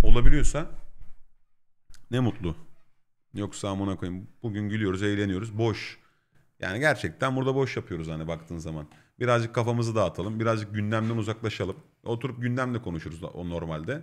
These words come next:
Onu daha iyi yapan insanlar var. Ee, Bixi var mesela. Ben de açıp izliyorum.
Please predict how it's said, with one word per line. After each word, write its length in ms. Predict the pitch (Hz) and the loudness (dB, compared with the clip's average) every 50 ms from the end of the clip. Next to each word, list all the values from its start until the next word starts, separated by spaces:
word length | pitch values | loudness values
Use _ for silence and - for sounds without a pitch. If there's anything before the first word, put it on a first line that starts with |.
| - - | -12 -10
Onu 220 | - 117 123 113 | -6 -6 -4 -2
daha 160 | 113 117 120 120 | 0 0 0 0
iyi 80 | 120 | -2
yapan 220 | 113 107 123 113 113 | -2 -4 -4 -6 -6
insanlar 440 | 110 104 - 110 110 110 113 107 | -6 -6 -6 -8 -6 -6 -4 -4
var. 300 | 95 85 92 - - - _ _ _ _ _ _ _ _ _ _ - | -4 -6 -8 -10 -12 -16 _ _ _ _ _ _ _ _ _ _ -10
Ee, 500 | 85 87 85 85 85 82 82 82 82 80 - - - _ _ _ _ _ _ - | -8 -8 -6 -6 -6 -8 -8 -8 -8 -10 -12 -16 -20 _ _ _ _ _ _ -10
Bixi 340 | 107 101 - - - 117 98 | -8 -8 -6 -6 -6 -4 -2
var 240 | 90 117 - - - - _ _ _ _ _ _ _ - | -4 -4 -6 -10 -16 -20 _ _ _ _ _ _ _ -10
mesela. 560 | - - - 82 80 87 110 131 - - _ _ _ _ _ _ _ | -10 -8 -6 -6 -4 -4 -6 -8 -10 -14 _ _ _ _ _ _ _
Ben 260 | - 110 110 110 107 | -4 -2 -2 0 -2
de 40 | 98 | -2
açıp 220 | 87 78 - - 90 | -4 -6 -8 -12 -12
izliyorum. 460 | 85 82 82 82 85 92 120 127 | -12 -10 -8 -6 -6 -6 -8 -10